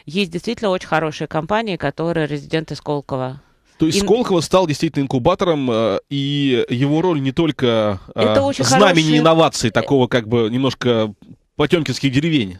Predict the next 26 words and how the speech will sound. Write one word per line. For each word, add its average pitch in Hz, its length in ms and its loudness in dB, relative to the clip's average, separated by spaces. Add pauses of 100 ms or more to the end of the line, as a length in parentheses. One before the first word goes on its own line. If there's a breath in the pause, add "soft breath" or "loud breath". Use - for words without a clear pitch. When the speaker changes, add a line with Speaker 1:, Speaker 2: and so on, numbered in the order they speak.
(140)
Speaker 2:
современных. 175 440 2
Speaker 1:
это 294 100 -2
очень 294 180 -6
хорошее, 254 640 -2
с - 80 -8
одной 226 240 -4
стороны, 202 840 -2
э, 180 500 0 (500 loud breath)
снижение 202 560 -4
налогов, 233 560 -2 (460)
да, 240 260 -4
это 170 220 -6
стандартное 160 500 -6
условие 147 640 -4
резидентства 151 680 -6
Сколково, 143 560 -8
можно 147 280 -10
прочитать - 480 -12
на 151 140 -8
сайте. 143 380 -8 (320 loud breath)
С - 60 -18
другой 311 240 -6
стороны, 220 600 -2
это - 160 -10
получение 190 500 -6
грантов. 175 560 -4